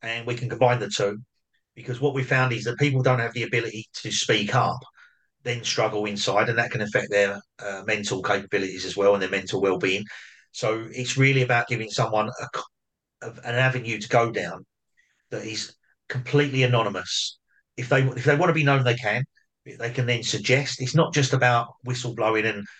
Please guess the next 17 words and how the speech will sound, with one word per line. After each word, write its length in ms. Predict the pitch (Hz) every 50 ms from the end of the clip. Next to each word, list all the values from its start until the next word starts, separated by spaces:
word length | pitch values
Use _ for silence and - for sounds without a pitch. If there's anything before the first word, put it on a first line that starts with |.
| - - _ _ _ _ -
and 180 | - - -
grassing 500 | - - 123 117 117 117 - - 117 107
people 300 | - 120 110 104 107 107
up, 140 | 107 107 -
as 120 | 117 110
they 120 | 107 104 107
would 140 | 101 104 101
say 140 | - 107
on 180 | 107 101 101 101
site. 380 | 98 - - 110 104 95 90 -
This 180 | 117 123 -
is 160 | 143 123 -
actually 260 | 127 123 120 - - 113
about 240 | - 117 110 113 -
bringing 220 | - 113 104 104
about 280 | 101 104 101 101 104 -
change, 520 | - - 110 104 104 107 120 127 - -